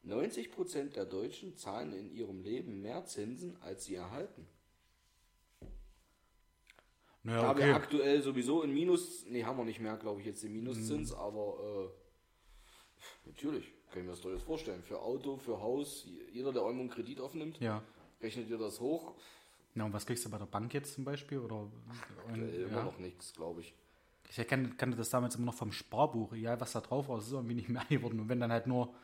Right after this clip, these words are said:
Speaker 1: Nee,
Speaker 2: in,
Speaker 1: bei uns nicht mehr,
Speaker 2: bei der
Speaker 1: ne.
Speaker 2: dritten Nachkommastelle
Speaker 1: Ja.
Speaker 2: <laughs> irgendwie.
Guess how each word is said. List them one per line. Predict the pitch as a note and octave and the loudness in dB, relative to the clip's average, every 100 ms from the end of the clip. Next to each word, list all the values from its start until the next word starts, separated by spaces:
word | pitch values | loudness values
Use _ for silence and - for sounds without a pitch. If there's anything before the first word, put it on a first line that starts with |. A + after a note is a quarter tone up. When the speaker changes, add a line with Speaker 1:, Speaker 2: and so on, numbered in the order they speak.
| - - - | -20 -20 -20
Speaker 1:
Nee, | F2+ F#2+ C3 | -20 -2 2
Speaker 2:
in, | A#2+ | 4
Speaker 1:
bei | A2 | 2
uns | F#2+ G2+ G#2+ | 0 -2 -6
nicht | F#2+ | -6
mehr, | F#2+ | -2
Speaker 2:
bei | A#2 | 2
der | A#2 | 2
Speaker 1:
ne. | F#2+ | 2
Speaker 2:
dritten | C3+ C3+ B2 | -2 2 8
Nachkommastelle | B2+ - C3 B2+ - C3 B2 B2 E3+ - - | 8 8 4 2 2 2 2 0 -6 -14 -14
Speaker 1:
Ja. | F#2+ F#2+ F#2 - - F3 | -6 -4 -4 -8 -8 -6
Speaker 2:
<laughs> | - | -4
irgendwie. | - - C3+ C3+ B2 | -4 -6 0 0 0